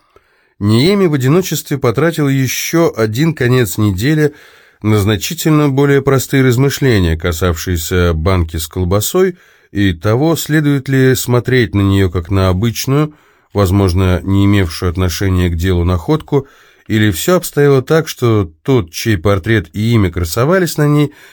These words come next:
тем самым хотел передать некое послание из потустороннего мира, где он оказался пятьдесят лет назад. Глубоко верующий католик с самого детства,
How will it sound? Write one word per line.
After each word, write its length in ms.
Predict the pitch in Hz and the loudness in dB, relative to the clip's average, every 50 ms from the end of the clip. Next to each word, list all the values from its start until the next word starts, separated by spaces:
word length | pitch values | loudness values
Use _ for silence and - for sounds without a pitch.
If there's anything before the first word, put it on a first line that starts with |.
| - _ _ | -20 _ _
тем 240 | - 127 117 110 95 | -4 -2 0 0 0
самым 340 | - - 160 170 170 160 147 | 0 0 2 2 2 2 0
хотел 420 | - - 131 - - 147 147 135 | 0 -2 -6 -4 0 0 0 0
передать 460 | 120 131 123 120 117 131 139 139 139 | 0 0 0 0 2 0 0 0 0
некое 320 | - 139 135 131 - 127 123 | 0 -2 -2 0 0 -2 -2
послание 720 | - 131 123 110 - - 143 151 151 135 113 104 95 92 | 0 -2 -4 -4 -2 -2 0 2 2 2 2 2 2 0
из 120 | 87 80 - | 0 -2 -4
потустороннего 840 | - 95 85 - 85 - - 101 98 98 95 90 90 90 92 92 | -8 -10 -8 -8 -10 -4 -2 0 2 2 2 2 2 2 2 2
мира, 380 | 90 95 110 127 127 135 131 - - - - - - _ _ | 2 2 2 2 2 0 -4 -6 -12 -20 -20 -20 -20 _ _
где 280 | 92 92 87 98 104 | -10 -6 -2 0 2
он 160 | 98 95 92 95 | 2 4 2 2
оказался 540 | 90 - 104 95 101 107 98 87 - - | 0 0 0 0 2 2 0 0 -2 -6
пятьдесят 580 | 80 85 90 85 87 92 85 - 95 85 80 82 | -8 -6 -6 -4 -4 -4 -4 -2 -4 -4 -2 -2
лет 180 | 90 85 80 98 | -4 -4 -2 -2
назад. 400 | 104 98 90 80 64 - - _ _ _ _ _ _ _ _ _ _ _ _ _ _ _ _ - - - - - _ _ _ _ _ | -2 -2 -2 -4 -6 -8 -14 _ _ _ _ _ _ _ _ _ _ _ _ _ _ _ _ -20 -20 -20 -20 -20 _ _ _ _ _
Глубоко 440 | 98 101 104 107 127 151 151 - 220 | -2 0 2 2 2 0 2 2 2
верующий 520 | 196 190 190 180 180 156 - - - 151 | 4 4 4 4 2 0 0 -2 -4 -4
католик 640 | 135 - - 131 - - 180 175 139 104 87 - - - - - - _ _ _ _ _ _ _ | -2 -2 -4 -4 0 2 2 2 2 2 -2 -4 -10 -20 -20 -20 -20 _ _ _ _ _ _ _
с 80 | - - | -12 -6
самого 400 | - 135 123 113 107 98 98 90 | -2 0 2 2 4 4 2 2
детства, 680 | 82 95 135 160 156 - - - 95 90 82 73 - | 0 0 -2 -2 -2 -4 -8 -4 -2 -2 0 -2 -4